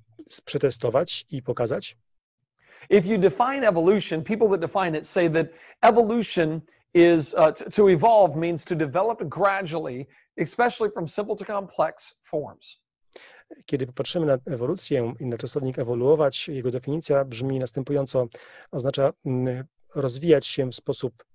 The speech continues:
Speaker 1: e, mm, w sys-, mm, stopniowy, szczególnie od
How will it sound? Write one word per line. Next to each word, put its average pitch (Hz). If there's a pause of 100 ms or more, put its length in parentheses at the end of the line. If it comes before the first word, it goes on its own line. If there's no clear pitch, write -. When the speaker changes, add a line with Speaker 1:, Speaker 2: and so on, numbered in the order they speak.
(380)
Speaker 1:
e, 123
mm, 117 (280)
w -
sys-, 151
mm, 117
stopniowy, 139 (680)
szczególnie 170
od -